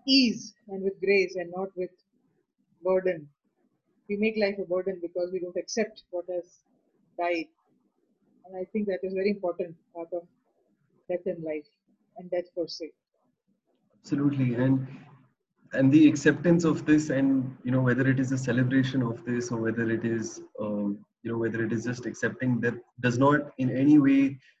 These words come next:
Speaker 2: um, it, it, it, it does not in any way deny the process that is so important of coming to that acceptance, which is the process of grieving,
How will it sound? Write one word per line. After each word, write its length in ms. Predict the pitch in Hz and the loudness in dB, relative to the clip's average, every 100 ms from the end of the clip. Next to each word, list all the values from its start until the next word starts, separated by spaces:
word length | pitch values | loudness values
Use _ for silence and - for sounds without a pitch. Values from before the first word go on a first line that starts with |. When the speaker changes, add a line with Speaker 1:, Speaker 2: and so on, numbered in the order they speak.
| _ _ _ - | _ _ _ -4
Speaker 2:
um, 680 | 113 113 113 113 113 113 - _ _ _ _ | 2 4 4 2 -2 -6 -10 _ _ _ _
it, 100 | 135 131 | -12 -4
it, 100 | 143 127 131 - | -2 -2 -4 -6
it, 100 | 135 - _ _ _ - | -8 -8 _ _ _ -6
it 100 | 135 | 0
does 160 | 131 131 | 2 4
not 180 | 147 | 4
in 100 | 151 | 4
any 180 | 127 135 | 4 4
way 160 | 139 139 | 4 2
deny 640 | 123 113 120 135 135 135 131 | 2 4 6 6 4 0 -4
the 60 | - | -12
process 640 | - 123 120 - 127 - - _ _ _ - - 120 | 0 2 2 2 -2 -4 -10 _ _ _ -20 -10 -6
that 140 | 110 | -4
is 120 | 131 | -4
so 140 | - 127 | -4 -2
important 680 | 120 120 117 120 127 123 127 _ _ | -2 -2 -4 -2 -2 -4 -8 _ _
of 140 | 113 - | -14 -2
coming 260 | 123 131 131 | 2 2 2
to 80 | 127 | 0
that 140 | 120 | -2
acceptance, 600 | 117 - 110 - 120 - | -4 -6 -8 -6 -8 -6
which 140 | 117 120 | -6 -6
is 80 | |
the 100 | 123 | -4
process 460 | 117 113 113 - 117 | -4 -4 -4 -6 -8
of 120 | 113 | -8
grieving, 400 | 113 131 131 - | 2 4 4 2